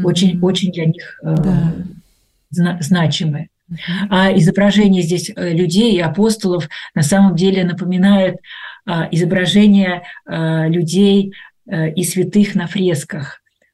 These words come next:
Speaker 1: Вот. Я здесь вот вижу в чем-то даже и Андрея Ру-,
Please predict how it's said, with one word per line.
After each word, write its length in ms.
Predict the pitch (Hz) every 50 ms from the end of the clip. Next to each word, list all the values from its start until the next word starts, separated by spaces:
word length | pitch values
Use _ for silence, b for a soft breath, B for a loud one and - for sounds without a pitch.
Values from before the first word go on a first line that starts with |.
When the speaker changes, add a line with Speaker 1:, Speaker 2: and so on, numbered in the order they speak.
| _
Speaker 1:
Вот. 480 | - 160 151 156 160 165 156 147 151 -
Я 200 | 165 156 196 196
здесь 200 | 196 185 143 -
вот 180 | 175 160 160 -
вижу 500 | 180 175 156 156 160 160 160 156 151 143
в 100 | 139 -
чем-то 280 | - 175 165 156 170 160
даже 420 | 156 160 156 151 160 160 156 160 165
и 120 | 165 165
Андрея 360 | 160 156 156 156 170 170 160 160
Ру-, 100 | 151 139